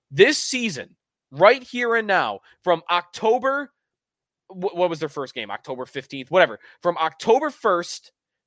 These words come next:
to February twenty-third, Craig Anderson has been the Buffalo Sabres' best goaltender. And would they, if they wanted to, feel comfortable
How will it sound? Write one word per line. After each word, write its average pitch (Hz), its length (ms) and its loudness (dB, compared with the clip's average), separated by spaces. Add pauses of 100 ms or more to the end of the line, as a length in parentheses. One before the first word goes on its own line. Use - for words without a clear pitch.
to 165 420 -4 (540)
February 254 500 4
twenty-third, 180 760 -6 (540)
Craig 254 400 2 (120)
Anderson 151 640 -6 (300)
has 165 200 -4
been 156 400 2
the 139 80 -4
Buffalo 185 460 -4
Sabres' 123 580 -8 (220)
best 151 500 -2 (160)
goaltender. 98 500 -14 (800)
And 147 380 0
would 247 340 -4
they, 185 360 4 (100)
if 185 160 -6
they 208 120 2
wanted 220 480 0
to, - 280 -20 (440)
feel 190 200 -2
comfortable 127 800 -4